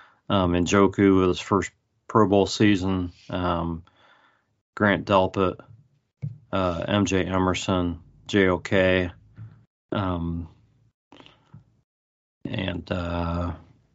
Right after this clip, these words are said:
let's see. Um, shouldn't forget Dustin Hopkins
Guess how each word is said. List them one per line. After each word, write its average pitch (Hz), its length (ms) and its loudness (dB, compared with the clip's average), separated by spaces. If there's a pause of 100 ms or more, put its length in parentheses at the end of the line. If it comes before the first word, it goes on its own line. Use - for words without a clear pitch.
(1300)
let's 85 180 -2
see. 87 420 -4 (1700)
Um, 85 500 2 (580)
shouldn't 101 340 4
forget 95 340 0
Dustin 92 360 0
Hopkins 92 680 -2